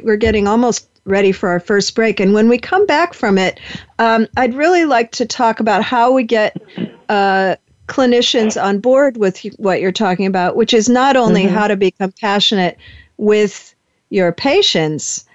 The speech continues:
Speaker 1: but
Speaker 2: Mm-hmm.
Speaker 1: how to be compassionate with yourself, how to welcome your own
Speaker 2: Yes.
Speaker 1: experience. I like that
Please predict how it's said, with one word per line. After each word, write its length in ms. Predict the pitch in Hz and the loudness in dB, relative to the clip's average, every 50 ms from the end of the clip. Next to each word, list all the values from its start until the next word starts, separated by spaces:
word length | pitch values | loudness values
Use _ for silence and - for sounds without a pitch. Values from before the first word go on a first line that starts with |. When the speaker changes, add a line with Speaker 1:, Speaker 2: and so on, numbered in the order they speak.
| _ _ _ - 254 | _ _ _ -8 -4
Speaker 1:
but 340 | 220 214 208 202 190 - | -2 0 2 2 0 0
Speaker 2:
Mm-hmm. 320 | 160 160 170 180 160 156 165 | 0 0 0 2 2 2 0
Speaker 1:
how 200 | 202 269 254 254 | 0 0 0 0
to 60 | 240 | 0
be 120 | 220 208 196 | 0 -2 -4
compassionate 680 | - 214 - _ - 226 214 214 196 - 214 180 - | -6 -10 -16 _ -4 -4 -2 -2 -2 -2 -4 -4 -4
with 180 | - 190 175 - | -4 -6 -6 -6
yourself, 580 | 170 160 165 - - 240 262 277 214 180 175 - | -6 -6 -4 -4 -2 0 0 2 0 0 -2 -2
how 200 | 190 180 180 180 | -2 -2 0 0
to 220 | 175 170 165 - - _ | 0 -2 -4 -6 -8 _
welcome 480 | 190 190 185 185 196 190 - 190 180 175 | -4 -2 -2 -2 -2 -2 -2 -2 0 0
your 180 | 165 160 147 - | 0 -2 -2 -2
own 320 | 185 190 220 247 233 214 | -2 0 2 2 2 2
Speaker 2:
Yes. 200 | 214 143 135 131 | 2 0 -2 -4
Speaker 1:
experience. 640 | 185 175 - - - - 175 165 165 160 156 160 - 190 | -6 -6 -6 -8 -8 -8 -8 -8 -8 -12 -14 -8 -4 -2
I 80 | 165 175 | 0 2
like 260 | 185 196 214 226 | 2 2 0 -2
that 60 | 180 | -2